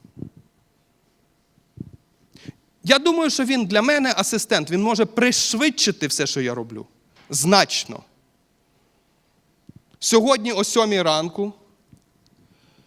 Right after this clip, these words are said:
у нас була розмова по презентації економічної стратегії для Кабінету Міністрів черговою, яку ми проводили з одним із топових професорів світу, і він нам дав зворотній зв'язок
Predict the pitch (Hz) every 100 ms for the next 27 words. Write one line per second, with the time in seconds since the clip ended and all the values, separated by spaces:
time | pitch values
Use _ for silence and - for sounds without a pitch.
0 | _ _ 185 220 247 180 170 226 233 220
1 | 175 180 156 147 156 190 190 _ _ -
2 | - _ - - 220 - 214 220 220 247
3 | 233 214 196 190 202 214 190 180 185 170
4 | 185 165 165 147 143 156 143 143 123 123
5 | 147 262 262 202 - 180 196 196 185 175
6 | 175 - - - 180 185 302 285 202 185
7 | 226 247 220 214 175 165 214 226 180 -
8 | 208 180 165 - 156 180 165 156 143 -
9 | 185 269 294 233 - - - - 185 226
10 | 294 247 190 214 180 175 180 202 185 151
11 | 160 143 131 107 -